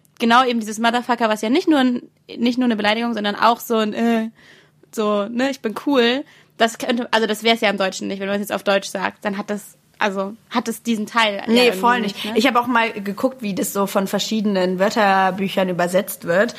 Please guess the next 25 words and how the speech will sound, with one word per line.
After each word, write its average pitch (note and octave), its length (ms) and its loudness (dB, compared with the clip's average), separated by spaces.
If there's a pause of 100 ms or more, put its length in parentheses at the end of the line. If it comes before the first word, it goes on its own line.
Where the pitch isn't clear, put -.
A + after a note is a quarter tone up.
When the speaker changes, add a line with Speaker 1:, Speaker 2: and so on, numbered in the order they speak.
(280)
Speaker 2:
Und, G3+ 380 2
ähm, G3 540 0 (340)
hauptsächlich G#3+ 460 2
übersetzt G3+ 460 0
wurde G#3 180 2
es G#3+ 160 -6
irgendwie G#3 240 0
mit G3 160 0 (180)
Drecksau, A#3+ 880 0 (200)
Arschloch A3+ 520 0
und F#3+ 240 -4
Wichser. D#4 540 0 (200)
Und G3 120 -4
ich G#3+ 100 0
finde, A3+ 220 2
das A3 180 2
kann G#3+ 200 0
irgendwie G3+ 240 -2
gar F#3+ 260 2
nicht A#3 200 -8
das G#3+ 260 0
einfangen, A3 1000 -2
was G3+ 220 2
es G#3+ 140 -8
vielleicht G3 380 -2